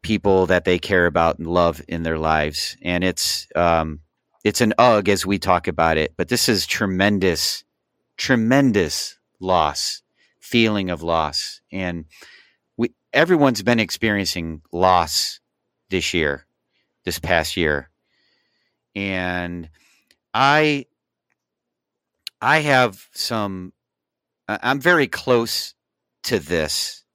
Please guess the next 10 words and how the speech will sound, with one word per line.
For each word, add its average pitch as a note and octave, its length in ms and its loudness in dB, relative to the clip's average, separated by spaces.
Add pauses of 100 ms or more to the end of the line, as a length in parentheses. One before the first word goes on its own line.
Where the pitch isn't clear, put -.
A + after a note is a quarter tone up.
because G#2 380 -2
I've G2+ 180 2
had G#2+ 460 2 (1080)
some A#2+ 220 0
loss G2 420 2
in F#2+ 120 -2
my F2 160 2
life D#2+ 400 -2
recently. D2+ 680 -4 (120)
And, F2 560 -2